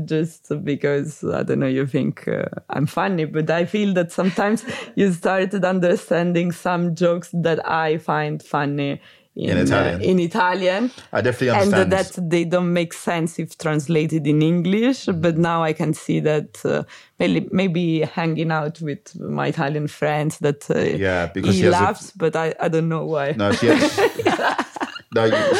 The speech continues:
Speaker 2: it's 'cause, um, Vale has a few friends who don't speak English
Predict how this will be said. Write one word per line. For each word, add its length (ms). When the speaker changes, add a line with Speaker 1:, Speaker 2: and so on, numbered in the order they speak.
Speaker 2:
it's 80
'cause, 300
um, 480
Vale 160
has 160
a 60
few 200
friends 540
who 220
don't 240
speak 180
English 460